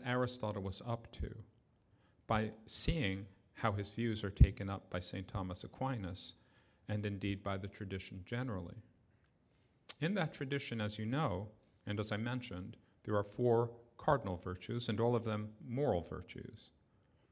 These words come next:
Not a one is an intellectual virtue. By the way, they were originally called cardinal virtues by Saint Ambrose, from the Latin cardo, for hinge, not because all other virtues hinge upon them,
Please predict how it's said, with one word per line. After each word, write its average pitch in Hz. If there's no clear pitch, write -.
Not 127
a 120
one 113
is 98
an 98
intellectual 98
virtue. 104
By 131
the 131
way, 120
they 110
were 107
originally 131
called 107
cardinal 120
virtues 95
by 95
Saint 95
Ambrose, 107
from 104
the 101
Latin 98
cardo, 98
for 95
hinge, 107
not 190
because 139
all 117
other 107
virtues 107
hinge 117
upon 127
them, 101